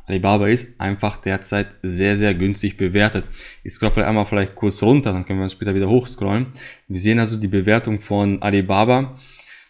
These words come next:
Ähm, der faire Wert, äh, wir können uns mal den fairen Wert mal anschauen, der liegt bei zweihundertzweiunddreißig Euro und die Aktie ist derzeit bei etwa hundertneunzig Euro. Also man sieht hier eine kleine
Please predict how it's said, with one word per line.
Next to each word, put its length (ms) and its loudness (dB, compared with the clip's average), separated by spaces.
Ähm, 340 0
der 140 2
faire 460 4
Wert, 480 0
äh, 340 -2
wir 60 -4
können 160 -4
uns 160 -8
mal 280 0
den 500 -2
fairen 260 -2
Wert 140 2
mal 140 2
anschauen, 540 0
der 260 2
liegt 280 2
bei 300 2
zweihundertzweiunddreißig 1900 -2
Euro 380 4
und 240 -2
die 100 -2
Aktie 380 0
ist 180 -4
derzeit 400 0
bei 140 -4
etwa 320 -2
hundertneunzig 1200 2
Euro. 260 -2
Also 200 -2
man 180 0
sieht 180 -2
hier 320 2
eine 240 0
kleine 540 -2